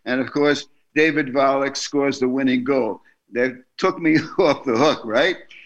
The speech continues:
So now I have to do the post game, and this was at the old Igloo, and the entrance to the Islanders' dressing room was very, it was very li-,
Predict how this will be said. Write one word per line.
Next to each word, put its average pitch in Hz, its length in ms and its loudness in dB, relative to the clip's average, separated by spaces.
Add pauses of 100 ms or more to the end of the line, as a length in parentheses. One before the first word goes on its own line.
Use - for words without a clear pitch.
(120)
So 156 200 0
now 185 600 2 (380)
I 139 140 0
have 165 260 2
to 180 120 2
do 180 160 2
the 156 100 0
post 220 500 0
game, 131 520 -2 (320)
and 147 340 -4
this 202 220 -2
was 180 160 -4
at 175 140 0
the 156 120 0
old 170 340 4
Igloo, 143 420 2
and 123 100 0
the 143 120 4
entrance 202 420 -4
to 180 80 2
the 151 180 2
Islanders' 156 580 0
dressing 151 480 0
room 127 220 0
was 127 240 -2
very, 196 380 -2
it 139 220 -2
was 127 160 -4
very 165 380 -2
li-, 151 160 -6